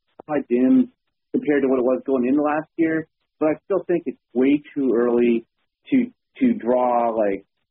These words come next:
complete conclusions that, like, okay, th-, these guys aren't gonna work out. And I know that's not what you're saying, but they, I mean, between the three of them, they, they've pitched less than, what, two hundred innings total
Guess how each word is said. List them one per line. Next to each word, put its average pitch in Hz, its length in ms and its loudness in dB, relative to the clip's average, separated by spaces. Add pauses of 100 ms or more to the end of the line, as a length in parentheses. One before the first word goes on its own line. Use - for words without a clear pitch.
(180)
complete 185 360 -2
conclusions 135 600 -8
that, 113 140 -10
like, 113 200 -2
okay, 98 560 -6 (440)
th-, 117 180 -10
these 147 180 0
guys 127 220 0 (100)
aren't 135 240 -4
gonna 127 160 -2
work 110 160 -4 (100)
out. 113 80 0
And 165 80 0
I 202 60 0
know 208 140 0
that's 180 180 -4
not 143 100 -2
what 120 100 -6
you're 165 120 -6 (100)
saying, 110 160 -8
but 127 120 -14
they, 165 80 0
I 160 40 0
mean, 165 180 2
between 185 360 -6
the 160 140 -4
three 180 160 2
of - 60 -2
them, 117 220 -4 (500)
they, 135 100 0
they've 135 240 -2
pitched - 340 -4
less 127 320 -2 (140)
than, 110 340 -2 (580)
what, - 320 -2
two 156 80 0
hundred 139 220 2
innings 135 300 0 (100)
total 160 340 -2